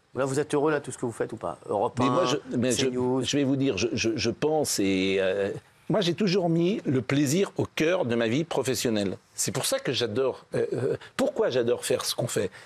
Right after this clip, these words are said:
Speaker 2: Parce qu'en fait, on est dans une toute petite structure, d'une certaine manière, de préparation, avec Serge Nedjar, bien sûr. L'émission, le soir, on, il y a,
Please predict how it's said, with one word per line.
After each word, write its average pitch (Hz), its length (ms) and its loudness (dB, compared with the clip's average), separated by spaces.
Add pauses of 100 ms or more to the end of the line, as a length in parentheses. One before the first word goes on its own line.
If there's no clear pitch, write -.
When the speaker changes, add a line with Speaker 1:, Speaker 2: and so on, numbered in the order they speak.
(120)
Speaker 2:
Parce - 160 -2
qu'en 135 140 0
fait, - 260 0
on 117 140 0
est 117 80 0
dans 110 160 0
une 113 220 0
toute 233 220 -2
petite - 340 -2
structure, 196 880 -2
d'une 95 160 0
certaine - 300 -2
manière, 110 340 2
de 90 160 -2
préparation, 120 840 0 (680)
avec - 220 0
Serge 113 240 -2
Nedjar, 143 420 0
bien 139 120 0
sûr. 247 180 0 (340)
L'émission, 214 580 0
le 131 100 0
soir, 226 240 2
on, 127 160 4
il 117 60 4
y 120 40 4
a, 123 100 4